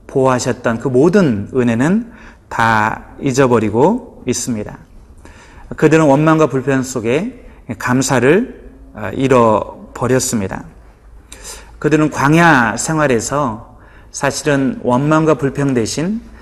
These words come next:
하나님을 의지했더라면, 하나님이 주신 것들에 감사했더라면, 예, 그들이 경험할 수 있었던 수많은 하나님의 축복들을, 아, 잃어버리고 있는 것입니다. 하나님을 경험할 수 있고 알아갈 수 있는 기회를,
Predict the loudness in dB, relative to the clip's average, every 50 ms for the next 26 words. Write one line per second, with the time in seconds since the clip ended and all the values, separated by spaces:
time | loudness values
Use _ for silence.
0 | -20 -20 -20 -18 -10 -4 0 2 2 4 4 2 2 2 2 2 2 2 2 0
1 | -2 -2 0 0 0 0 0 0 -2 0 0 -2 -4 -6 -8 -8 -10 -14 -16 -20
2 | -20 -20 -20 -16 -8 -4 -2 0 2 2 2 2 0 0 -2 -4 -4 -2 0 0
3 | -2 -2 -2 -2 0 2 2 0 0 -4 -4 -4 -2 -2 -2 0 0 0 0 0
4 | -2 -2 -2 -2 -2 -2 -2 -4 -4 -6 -8 -10 -14 -20 -20 -20 -20 -20 -20 -16
5 | -12 -10 -8 -8 -8 -10 -14 -14 -16 -20 -16 -8 -2 0 2 4 4 4 4 2
6 | 2 2 2 4 4 2 2 0 -2 -2 -2 0 0 -2 -2 -2 -4 -4 -4 -4
7 | -2 -2 -2 -2 -4 -6 -4 -4 -2 -2 -2 -2 -2 0 0 0 0 0 0 2
8 | 0 0 -2 -4 -10 -18 -20 -20 -20 -20 -18 -16 -10 -6 -6 -6 -4 -2 -2 -2
9 | -2 0 -2 2 4 4 4 4 2 0 -4 -12 -18 -20 -20 -20 -20 -20 -16 -14
10 | -12 -10 -10 -10 -10 -10 -12 -12 -6 -2 0 4 4 4 6 6 4 4 4 2
11 | 2 2 2 2 0 0 0 0 0 -2 -2 -2 -6 -6 -8 -8 -12 -14 -18 -18
12 | -20 -20 -20 -20 -20 -20 -18 -10 -6 -2 0 0 2 2 2 2 4 4 6 6
13 | 4 4 2 0 0 2 4 4 4 4 2 2 0 -2 -2 -2 -2 -2 -2 -2
14 | 0 0 2 2 2 2 2 0 -2 0 0 0 0 0 0 2 2 4 4 2
15 | 2 0 -2 -10